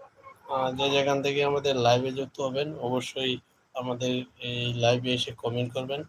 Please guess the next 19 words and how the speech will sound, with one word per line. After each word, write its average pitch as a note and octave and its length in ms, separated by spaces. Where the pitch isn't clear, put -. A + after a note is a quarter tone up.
আমরা C3 240
চাই C3 460
যে C3 220
সবাই B2 380
সবার B2 280
সাথে - 320
মিলেমিশে B2+ 600
কাজ B2 260
করার B2+ 360
জন্য। C#3+ 280
আহ, B2 240
বিশেষ C3 380
করে C#3 380
আমরা B2+ 300
যারা B2+ 500
ঢাকাতে B2+ 480
থাকি C3 400
অবশ্যই B2+ 540
নিরাপদে C3 1400